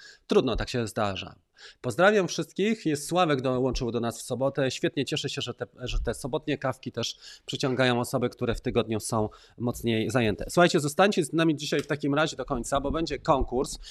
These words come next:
Będziemy rozmawiali też o tym, co w przyszłym tygodniu, bo w przyszłym tygodniu po raz pierwszy planuję taki program trzydniowy Kickstarter, który stanowi,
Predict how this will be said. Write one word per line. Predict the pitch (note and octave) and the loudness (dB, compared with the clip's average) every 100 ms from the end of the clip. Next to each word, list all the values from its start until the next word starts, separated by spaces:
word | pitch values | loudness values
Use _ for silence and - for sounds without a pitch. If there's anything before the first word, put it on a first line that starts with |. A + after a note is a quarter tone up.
| - - - | -16 -16 -6
Będziemy | C3 C3 F3+ | -2 0 2
rozmawiali | D#3+ D#3 D3 D3 D3 C#3 | 2 2 2 2 2 2
też | C#3 - | 2 2
o | C#3 | 2
tym, | D3 C3 | 4 2
co | - | 0
w | D3 | -4
przyszłym | - - D3+ | -2 2 2
tygodniu, | C#3+ C#3 D3 B2 | 2 0 -2 -4
bo | A#2+ | -6
w | |
przyszłym | - - E3 | -6 -2 4
tygodniu | - D#3 C#3+ | 4 4 -4
po | B2+ | -6
raz | B2+ B2 | -4 -4
pierwszy | - G#3 G#3 C3+ | 0 0 0 -6
planuję | B2+ B2 B2+ B2+ B2+ - - _ - | -6 -4 -2 -2 -2 -8 -20 _ -10
taki | C#3 C#3+ | -6 -2
program | F3 E3+ D#3+ C#3+ | 2 4 2 2
trzydniowy | - - F#3+ E3 D3 C#3 | 0 -2 0 2 2 0
Kickstarter, | - - - C3 A#2 - C3+ D3 | -4 -10 0 2 2 0 0 -2
który | - - D#3 | -6 -2 0
stanowi, | D3 D3+ D3 D3 C#3 C#3 | 0 0 2 2 2 -2